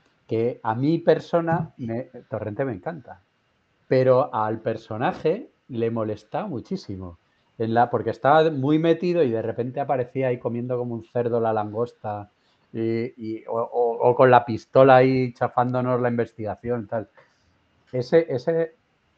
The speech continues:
pero no por motivos de que yo le odiara, sino porque mi personaje le molestaba su actuación normalmente. Y luego me ponía muy nervioso también el señor Vélez.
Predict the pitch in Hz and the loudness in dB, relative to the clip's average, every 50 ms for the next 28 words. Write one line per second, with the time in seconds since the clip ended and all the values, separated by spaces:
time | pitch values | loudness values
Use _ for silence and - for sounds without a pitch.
0 | _ _ - 123 113 120 110 95 139 127 135 135 139 160 160 160 160 147 - 151 | _ _ 0 2 2 2 2 0 -2 -2 0 4 4 4 4 2 0 0 0 0
1 | 147 143 135 135 127 123 127 120 123 131 123 123 120 113 113 110 120 127 123 110 | 0 2 2 2 2 2 0 0 2 2 2 4 2 2 2 0 0 0 0 0
2 | 107 104 - - 104 104 104 98 - 110 101 95 107 104 107 104 101 113 104 - | -2 -4 -6 -8 -12 -10 -10 -10 -10 -10 -10 -8 -10 -10 -10 -8 -8 -8 -10 -10
3 | _ - 104 104 117 131 139 - - 151 147 165 160 139 139 123 113 113 110 104 | _ -12 -6 -2 -2 -2 -2 -2 -2 -2 -2 0 0 0 0 0 0 -2 -4 -6
4 | 104 95 - _ - 127 131 131 139 151 165 175 - - _ _ _ _ _ _ | -6 -8 -12 _ -2 0 0 2 2 0 -2 -4 -10 -18 _ _ _ _ _ _
5 | _ _ _ _ - 127 117 113 - 120 117 - - 123 127 135 123 113 107 110 | _ _ _ _ -2 -2 -2 -2 0 -2 -2 -2 -2 -2 -2 0 -2 -4 -4 -6
6 | 107 104 98 101 98 92 90 - 95 101 - _ - 113 107 107 110 113 107 110 | -8 -8 -8 -10 -10 -12 -12 -14 -16 -16 -16 _ -10 -8 -6 -4 -4 -4 -2 -2
7 | 123 123 123 107 - 107 101 98 110 117 117 117 117 117 117 117 113 113 107 107 | 0 0 -2 -4 -4 -6 -6 -6 -4 -4 -4 -4 -2 -4 -4 -4 -4 -4 -6 -6
8 | 110 - 113 98 101 98 104 107 110 113 110 - 107 95 92 92 90 87 85 85 | -8 -8 -10 -10 -8 -8 -8 -8 -8 -10 -10 -10 -10 -10 -10 -10 -10 -10 -10 -12
9 | 80 76 - | -12 -14 -16